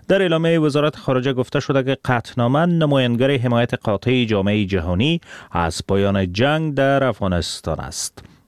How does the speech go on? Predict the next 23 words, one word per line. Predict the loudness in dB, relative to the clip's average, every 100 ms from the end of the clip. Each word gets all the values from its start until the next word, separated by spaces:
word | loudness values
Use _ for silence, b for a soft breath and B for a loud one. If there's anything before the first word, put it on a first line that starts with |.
| -6 0
در | 2
اعلامیه | 2 2 2 0 -2 B B B -2
به | 0
نقل | 0 -2 0
از | -2 0
محمد | 0 0 0 0 -2
حنیف | -2 -2 0
اتمر، | -2 -2 0 2
وزیر | 2 2 0 -2
خارجه | -2 0 2 0
افغانستان، | 0 0 0 0 -2 0
آمده | 2 2 0
که | 0
می‌گوید | 0 2 2 2 2 0 _ B B B -4
قطعنامه | -2 0 0 2
نگرانی‌های | 2 2 2 2 2 2
افغانستان | 0 0 0 0 -2 -2 -2
و |
دوستان | 2 0 0 -4 -2 -2
بین | 0 0 2
المللی | 2 2 2 2 2
آن | 0 0
را | -2